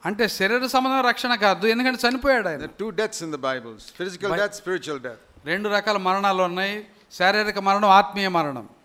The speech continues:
Speaker 2: Which death was he saved from?
Speaker 1: ఏ మరణం నుంచి ప్రభు రక్షింపబడ్డాడు?
Speaker 2: Spiritual death.
Speaker 1: ఆత్మీయ మరణం నుండి.
Speaker 2: That he was praying, "Father, save me from spiritual death."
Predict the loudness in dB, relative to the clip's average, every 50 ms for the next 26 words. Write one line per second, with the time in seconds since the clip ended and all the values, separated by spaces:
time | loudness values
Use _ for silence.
0 | _ -8 -8 -8 -8 -6 -2 -2 -2 0 0 -2 -4 -4 -4 -6 -6 -4 -2 -2
1 | -2 -2 -6 -8 -10 -10 -10 -10 -12 -20 -20 _ _ _ _ -6 0 2 4 4
2 | 4 4 4 4 4 4 2 2 0 0 -2 0 2 4 4 4 4 2 2 2
3 | 0 -2 0 2 0 0 2 2 0 0 0 -6 -12 -16 -16 -10 -8 -6 -6 -4
4 | -4 -4 -4 -4 -4 -6 -10 -12 -14 _ -20 _ _ 4 6 6 6 4 0 -6
5 | -4 -4 0 0 0 0 0 -2 -4 -4 -6 -10 -12 -14 -16 -20 -20 _ _ _
6 | _ _ _ _ _ _ _ _ _ _ _ _ _ -6 -2 0 0 0 0 -2
7 | -4 -4 -4 -6 -6 -6 -4 -4 -4 -6 -10 -8 -4 0 0 2 2 2 0 -2
8 | -2 0 2 2 2 2 0 -4 -8 -8 -6 -8 -8 -8 -8 -12 -10 -6 -6 -6
9 | -4 -4 -6 -6 -4 -2 -2 -2 -2 -4